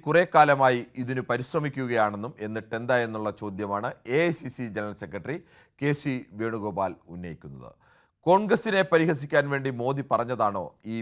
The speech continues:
പിളർപ്പവകാശവാദം? അതോ ശരിക്കും മോദിക്ക് അങ്ങനെ ഒരു പ്ലാൻ ഉണ്ടോ? അതോ കോൺഗ്രസ് നേതൃത്വവുമായി ഇടഞ്ഞു നിൽക്കുന്ന വിഭാഗത്തിന് നൽകുന്ന ഒരു പിന്തുണയാണോ മോദിയുടെ ഈ വാക്കുകൾ?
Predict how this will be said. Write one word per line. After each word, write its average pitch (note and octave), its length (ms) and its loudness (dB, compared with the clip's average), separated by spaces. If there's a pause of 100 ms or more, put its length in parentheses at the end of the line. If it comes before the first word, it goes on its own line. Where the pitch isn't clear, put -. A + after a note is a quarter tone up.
(180)
പിളർപ്പവകാശവാദം? F#2 1040 -6 (520)
അതോ A#2 140 0 (360)
ശരിക്കും C3 480 -2 (280)
മോദിക്ക് G#2 400 -8 (300)
അങ്ങനെ A2+ 320 -4
ഒരു F2+ 180 -8
പ്ലാൻ F2+ 280 0
ഉണ്ടോ? C2+ 180 -12 (560)
അതോ A#2 140 0 (160)
കോൺഗ്രസ് D3 420 -2
നേതൃത്വവുമായി A#2+ 600 0 (180)
ഇടഞ്ഞു A#2 300 -4
നിൽക്കുന്ന G#2+ 400 -6
വിഭാഗത്തിന് G#2+ 600 -4
നൽകുന്ന G2 340 -4 (560)
ഒരു A2 120 -2 (220)
പിന്തുണയാണോ F3 680 0 (280)
മോദിയുടെ G2+ 420 -6 (260)
ഈ F#2+ 120 -8
വാക്കുകൾ? D#2+ 380 -8